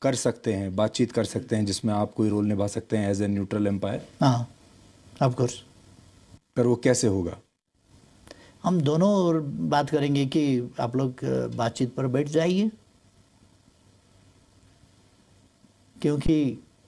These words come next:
Speaker 2: हमारे लगभग समवयस्क साथी सब हैं। एक डेढ़ साल कोई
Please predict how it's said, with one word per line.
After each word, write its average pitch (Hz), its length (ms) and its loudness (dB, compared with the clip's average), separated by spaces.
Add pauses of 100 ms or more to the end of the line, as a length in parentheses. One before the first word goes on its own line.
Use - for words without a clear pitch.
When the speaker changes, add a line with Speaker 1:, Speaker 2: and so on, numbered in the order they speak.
(580)
Speaker 2:
हमारे 151 560 0 (300)
लगभग 143 460 0
समवयस्क 151 640 -2
साथी 143 340 0
सब - 160 -4
हैं। - 200 -16 (1600)
एक 165 180 2
डेढ़ 165 180 2
साल 156 220 2
कोई 147 440 0